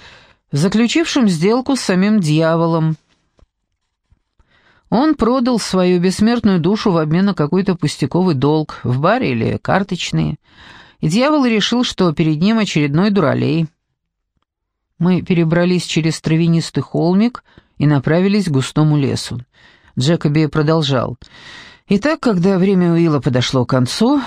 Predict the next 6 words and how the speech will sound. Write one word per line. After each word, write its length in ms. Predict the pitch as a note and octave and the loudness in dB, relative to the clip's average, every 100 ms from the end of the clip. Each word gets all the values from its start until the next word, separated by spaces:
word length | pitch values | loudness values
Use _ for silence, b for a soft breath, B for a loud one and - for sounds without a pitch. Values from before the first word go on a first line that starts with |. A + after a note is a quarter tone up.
| C#3+ | -2
дьявол 420 | B2+ G3 A#3+ A3 | 0 0 0 -2
пришел, 460 | - F#3 - F3 G#3+ | 0 0 0 -2 -2
чтобы 300 | - D#3 C3+ | -2 0 0
забрать 420 | C3 C#3 G#3 G3+ | 0 0 0 0
его 160 | E3 | 0
душу, 560 | C3 D3+ F#3 - E3+ | 0 0 0 0 0